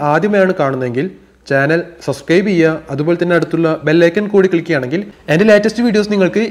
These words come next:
notification വഴി ലഭിക്കുന്നതാണ്. ഈ ഒരു Banking and Insurance-ിൻ്റെ ഫസ്റ്റ് chapter ആണ്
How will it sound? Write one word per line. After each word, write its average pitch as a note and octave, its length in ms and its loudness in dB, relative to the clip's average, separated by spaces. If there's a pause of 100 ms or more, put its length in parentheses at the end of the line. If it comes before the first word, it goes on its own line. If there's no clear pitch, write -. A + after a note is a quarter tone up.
(140)
notification E3 540 2
വഴി F#3+ 160 4
ലഭിക്കുന്നതാണ്. E3 460 -2 (840)
ഈ A3 120 2
ഒരു C4+ 120 4 (360)
Banking F#3+ 380 2
and A3+ 120 2
Insurance-ിൻ്റെ F#3+ 500 -2 (140)
ഫസ്റ്റ് D#3 360 -4
chapter E3+ 360 4
ആണ് D#3 120 0